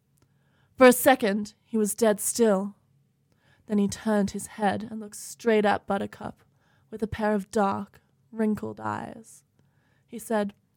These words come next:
"What do you want?" Buttercup said, "I just need some information." "About what?" "You ever heard the name Violet Formaggio?" The man froze. Okay,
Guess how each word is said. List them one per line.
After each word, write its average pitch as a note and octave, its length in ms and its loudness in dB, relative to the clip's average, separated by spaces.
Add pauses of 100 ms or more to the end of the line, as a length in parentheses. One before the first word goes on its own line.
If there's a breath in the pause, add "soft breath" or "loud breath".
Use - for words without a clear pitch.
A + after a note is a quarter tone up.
(280)
"What A3+ 200 8
do A3+ 60 4
you G#3+ 140 6
want?" G3 420 4 (1000)
Buttercup G#3 380 0
said, G#3 320 -6 (720)
"I A3 40 4
just G3 320 -2
need F#3+ 200 -2
some F#3+ 140 -6
information." F#3 840 -6 (540)
"About A3+ 300 8
what?" A3+ 380 6 (680)
"You G#3 180 8
ever G3 200 4
heard F#3+ 240 2
the G3 80 2
name G3 440 0 (380)
Violet F#3+ 560 0
Formaggio?" F#3+ 920 0 (960)
The G3+ 80 0
man F#3+ 400 0
froze. - 840 -8 (1700)
Okay, - 220 -2